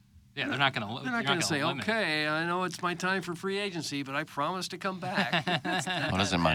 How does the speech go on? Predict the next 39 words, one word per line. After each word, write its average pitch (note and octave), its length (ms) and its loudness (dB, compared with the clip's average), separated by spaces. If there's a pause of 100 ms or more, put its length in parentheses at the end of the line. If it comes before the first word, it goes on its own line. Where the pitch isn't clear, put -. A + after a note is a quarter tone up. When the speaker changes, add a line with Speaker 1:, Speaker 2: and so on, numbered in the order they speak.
(140)
Speaker 3:
Montgomery D#2+ 240 4
isn't D2+ 300 0
Boris's D#2 420 2
agent? D2+ 360 0 (340)
Speaker 1:
Yeah. - 220 -10 (200)
Speaker 3:
Yeah, - 120 0
there's - 220 -4
no C2 140 2
handshake - 520 2
there. C2+ 300 0 (160)
Speaker 2:
No. - 60 -16 (320)
No, - 80 -4
why E2 60 4
Speaker 3:
And D#2 220 6
Speaker 2:
would D2 120 0
there - 60 0
Speaker 3:
this F#2+ 140 4
Speaker 2:
be? E2 60 -2
Speaker 3:
is C#2 40 -6
the D2 80 0
first D#2 300 2
time D2 260 4
Flaherty D2+ 380 0
can C2+ 180 0
reach D#2 260 2
free B1+ 220 2
agency, C2 360 0
so C#2+ 140 2
I'm C2 80 2
sure C#2 220 2
he D#2 80 4
wants C#2 200 2
to C#2 80 0
test - 280 -2
the A#1 60 0
mo-, A1+ 160 0 (160)
waters. C#2 640 -2 (720)
Speaker 1:
Absolutely. A#2+ 500 -12 (120)
Speaker 2:
Yeah. C3+ 240 0